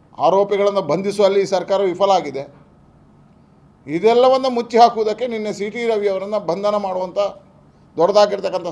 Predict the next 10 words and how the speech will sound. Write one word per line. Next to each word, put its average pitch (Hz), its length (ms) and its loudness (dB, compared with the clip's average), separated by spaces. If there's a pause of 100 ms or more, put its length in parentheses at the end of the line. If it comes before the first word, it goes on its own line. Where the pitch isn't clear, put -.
ಸಾಧನೆ 196 400 2
ಮಾಡಿದ್ದೇವೆ 190 380 -4
ಅನ್ನೋದಕ್ಕೆ 175 440 -10
ಹೆಮ್ಮೆಯನ್ನು 202 460 -4
ತೋರಿಸುವುದಕ್ಕೆ 160 480 -10
ಈ 139 100 -14
ಕೆಲಸ 139 160 -12 (120)
ಮಾಡಿದೆ 127 260 -10
ಅಂತ - 180 -16
ಅನಿಸ್ತದೆ. 156 340 -16